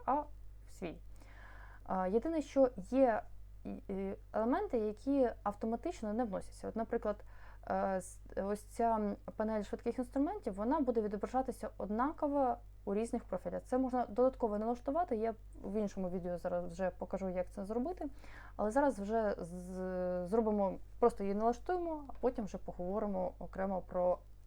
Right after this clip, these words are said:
те, як відображати різні ось ці, е, тобто панель швидких інструментів при, наприклад, якщо ми го-, говоримо про три Д відображення чи про креслення. І так, значить, перше, що це якраз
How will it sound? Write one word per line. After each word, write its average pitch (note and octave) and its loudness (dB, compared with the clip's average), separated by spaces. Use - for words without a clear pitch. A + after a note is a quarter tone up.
те, A#3+ 2
як G3+ -2
відображати G3 -2
різні F#3+ -2
ось - -4
ці, - -4
е, F3 0
тобто F3+ -4
панель G#3+ 4
швидких G3+ -4
інструментів D4 0
при, A3+ 4
наприклад, F#3+ 0
якщо F#3+ -2
ми F#3 0
го-, F3+ 2
говоримо F3+ 2
про G3+ 0
три A#3 2
Д D#4+ 6
відображення C4+ 2
чи A#3 4
про G3 -2
креслення. F3 -8
І A#3 -4
так, - -2
значить, - -6
перше, D#4 4
що - 0
це - 0
якраз G#3+ 2